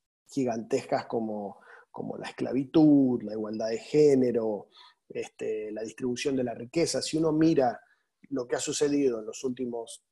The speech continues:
trescientos años, hay notorios progresos que responden al sentido común, a la inteligencia emocional y a la capacidad de crear una mejor convivencia para todos. Entonces ahí hay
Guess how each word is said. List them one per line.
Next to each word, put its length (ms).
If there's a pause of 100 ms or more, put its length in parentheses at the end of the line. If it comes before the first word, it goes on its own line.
(100)
trescientos 800
años, 400
hay 180 (120)
notorios 920
progresos 1000
que 120
responden 640
al 160
sentido 440
común, 640 (280)
a 100
la 80
inteligencia 640
emocional 800 (300)
y 120
a 80
la 560
capacidad 560
de 140
crear 240
una 140
mejor 340
convivencia 640
para 200
todos. 320
Entonces 280
ahí 180
hay 260